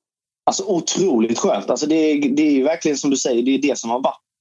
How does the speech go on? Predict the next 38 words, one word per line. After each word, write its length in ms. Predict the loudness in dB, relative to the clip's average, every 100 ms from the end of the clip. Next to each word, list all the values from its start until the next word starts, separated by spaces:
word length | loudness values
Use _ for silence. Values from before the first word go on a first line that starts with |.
| -10 -2
det 80 | 0
dåliga 460 | 2 2 2 2 2
med 80 |
H 140 | 0 0
B 80 | 0
K. 140 | 0 0
Vi 80 |
har 80 | 0
ju 100 | -2
haft 340 | -2 -4 -4 -2
ganska 300 | -2 0 -2
bra 280 | 0 0 0
defensiv 500 | -2 -2 -4 -4 -4
de 120 | -2
senaste 380 | -2 0 0 0
åren, 320 | 2 0 -4 _ -20 -20 _
men 160 | 2 4
varit 240 | 2 -2 -6 0
för 120 | 0
jävla 420 | 2 2 2 0
dåliga 340 | 2 2 2 2
längst 300 | 0 -2 -2 -2
fram. 260 | -2 -4 -2
Och 140 | -2
få 360 | 0 2 0 0
göra 320 | 2 2 2 -2 -10 0
två 220 | 2 2
mål 360 | 0 0 2 2
mot, 200 | 0 -2 -10 -16 -20 -20 -20 _ 0
eh, 480 | 2 2 0 0 0
liksom 220 | 0 0
ett 100 | -2
Stockholmslag 680 | -2 -4 0 -2 0 0 2
i 80 | 0
premiären 680 | 0 2 2 2 0 0 0
hemma 220 | 2 2
på 80 | 0
Örnsvall 520 | -4 -2 0 2 0